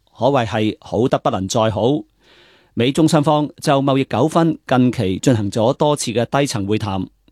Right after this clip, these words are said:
而中國副總理劉鶴將會應美國財長梅努欽同埋貿易代表萊特希澤嘅邀請，於今個月三十號同埋三十一號訪問華盛頓，同美國舉行新一輪嘅貿易會談。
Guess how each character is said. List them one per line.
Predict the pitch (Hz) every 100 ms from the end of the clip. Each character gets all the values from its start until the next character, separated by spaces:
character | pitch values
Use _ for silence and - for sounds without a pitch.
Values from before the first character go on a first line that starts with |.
| - - -
而 | 110
中 | 104 196
國 | 170
副 | 123 135
總 | 131 143
理 | 104 131 127
劉 | 120 113
鶴 | 120 160 - _ -
將 | - 185 185 - - - -
會 | 127 131
應 | 131 139 143
美 | 120 123
國 | 135
財 | - 110 101
長 | 117 127 165
梅 | - 123
努 | 123 127 156
欽 | 185 180
同 | 127
埋 | 107
貿 | 107 113
易 | 113
代 | 117 110
表 | 107 135 160 - - -
萊 | 123 123
特 | 127 147 151
希 | 185
澤 | 139
嘅 | 110 120
邀 | 143
請， | - 113 135 -
於 | 151 160 160
今 | 165
個 | 156 123
月 | 117
三 | - 170 160
十 | 151 117
號 | 123 120
同 | 107
埋 | 104
三 | 104 165 151
十 | 120
一 | 147
號 | 135 123 123
訪 | - - 123
問 | 135 113
華 | 95
盛 | 98 117
頓， | 123 120 - _
同 | 123
美 | 131 165
國 | 165 151
舉 | 135 170
行 | 117 90
新 | - 175 160
一 |
輪 | 156 131 110
嘅 | 113 107
貿 | 107 104
易 |
會 | 107 104
談。 | 98 95